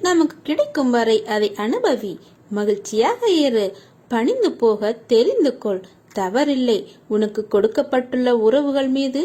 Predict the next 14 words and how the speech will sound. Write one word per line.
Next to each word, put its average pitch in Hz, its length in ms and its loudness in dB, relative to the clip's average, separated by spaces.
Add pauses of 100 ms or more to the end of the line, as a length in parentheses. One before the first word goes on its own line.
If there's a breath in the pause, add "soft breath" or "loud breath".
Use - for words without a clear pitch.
(160)
அதிக 330 360 0
பற்று 190 460 -6
வைக்காமல் 262 680 0 (100)
இறைவனிடம் 247 800 0
நம்மை 196 360 -6
போலவே 269 540 0 (180)
அவர்களையும் 208 680 -2
சேர்த்து 320 420 -2
வைக்க 240 300 0 (520 loud breath)
சிறு 208 300 2
வயதிலிருந்தே 226 800 2 (180)
பயிற்சி 330 400 -2
கொடுங்கள். 190 520 -2 (320 loud breath)
அப்போது 208 560 0